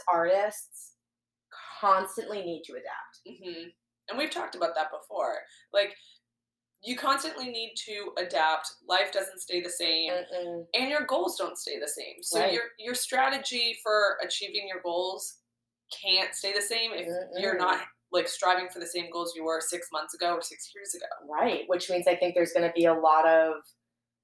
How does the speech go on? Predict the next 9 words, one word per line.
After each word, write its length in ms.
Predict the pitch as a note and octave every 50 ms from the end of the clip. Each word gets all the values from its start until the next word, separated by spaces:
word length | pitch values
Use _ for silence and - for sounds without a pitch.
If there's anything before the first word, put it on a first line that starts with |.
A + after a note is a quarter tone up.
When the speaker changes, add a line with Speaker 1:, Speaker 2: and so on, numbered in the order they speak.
| _ _
Speaker 1:
hard 380 | - - F#3+ F3 E3+ E3 D#3+ E3
moments 540 | E3+ D#3+ D#3+ E3 E3+ F3 F#3 G#3+ - - -
where 500 | E3+ F3 E3+ E3 E3 E3 D#3+ D#3+ E3 - F#3+
you 100 | F3 E3
might 200 | D#3+ D3+ D3+ D3+
get 120 | - D#3+ D#3+
a 80 | D#3 D3
little 240 | D3+ D3+ D3 D3
uncomfortable. 800 | C#3+ C#3 - - D3 C#3+ - - F3 - A#3+ C4 D4 D#4 D#4+